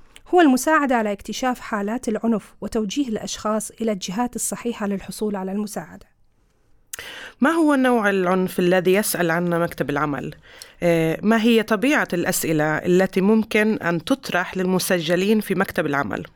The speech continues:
Speaker 1: نعم، آه، نحن في مكتب العمل قد نسأل إن كان الشخص قد تعرض لنوع من أنواع العنف الجسدي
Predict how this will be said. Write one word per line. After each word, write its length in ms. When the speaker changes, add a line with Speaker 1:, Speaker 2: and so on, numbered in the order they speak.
Speaker 1:
نعم، 300
آه، 380
نحن 240
في 140
مكتب 320
العمل 380
قد 220
نسأل 380
إن 100
كان 240
الشخص 420
قد 140
تعرض 460
لنوع 380
من 140
أنواع 340
العنف 340
الجسدي 640